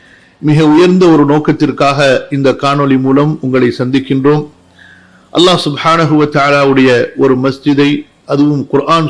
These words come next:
சுன்னாவுடைய அடிப்படையில் கட்டி எழுப்புவதற்கு தேவையான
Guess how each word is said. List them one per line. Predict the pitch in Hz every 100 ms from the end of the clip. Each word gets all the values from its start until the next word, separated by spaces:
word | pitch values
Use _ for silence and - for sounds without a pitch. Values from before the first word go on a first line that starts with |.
| -
சுன்னாவுடைய | 143 143 131 131 123
அடிப்படையில் | 135 135 139 139 147 151 -
கட்டி | 139 131 165 135
எழுப்புவதற்கு | 143 139 147 147 143 135 123
தேவையான | 135 135 131 127 123